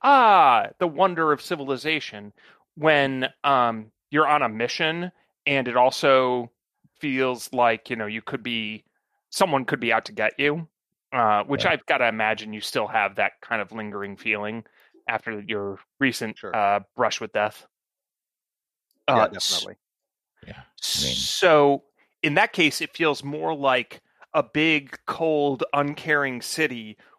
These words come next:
Speaker 1: where people are brushing up against you and you can't tell who's watching you.
Speaker 2: <laughs> Philip Chandler narration mode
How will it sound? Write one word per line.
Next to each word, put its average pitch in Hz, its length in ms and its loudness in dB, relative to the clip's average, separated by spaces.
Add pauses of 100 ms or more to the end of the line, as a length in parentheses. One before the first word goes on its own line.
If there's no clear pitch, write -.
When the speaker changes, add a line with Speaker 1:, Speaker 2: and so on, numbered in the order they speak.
Speaker 1:
where 127 300 2
people 151 320 0
are 131 80 6
brushing 151 440 0
up - 100 -4
against 131 480 -4
you 113 300 -12 (280)
and 143 160 -2
you 127 60 -8
can't - 320 -4
tell 123 240 2
who's 117 320 -10
watching - 480 -6
you. 165 220 -14 (1700)
Speaker 2:
<laughs> - 180 -14 (1300)
Philip 101 320 2
Chandler 87 420 0
narration 82 560 -4
mode 73 320 -12